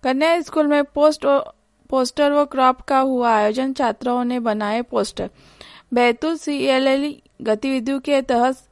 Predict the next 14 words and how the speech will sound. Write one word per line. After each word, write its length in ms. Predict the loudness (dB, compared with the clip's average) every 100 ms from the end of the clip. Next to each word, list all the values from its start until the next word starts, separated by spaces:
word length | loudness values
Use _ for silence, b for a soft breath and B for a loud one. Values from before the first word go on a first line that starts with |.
| _ -14
समर्थ 640 | -10 -4 -2 0 0 -2
भारत 440 | -2 0 2 0 -4 -4
थीम 220 | -4 -4
पर 260 | -2 0 0 -2
कन्या 400 | -4 -2 -2 -2
स्कूल 360 | -4 -6 -6 -4
गंज 380 | -2 -2 -2 -6
में 200 | -6 -6
पोस्टर 580 | -4 -4 -4 -4 -2 -2 B B B B
एवं 280 | 0 2 0
क्रॉप 380 | 0 2 2 2
निर्माण 480 | -2 -2 -2 -2 -2
गतिविधियों 720 | -4 -4 -4 -4 -2 -2 0
का 340 | 0 0 0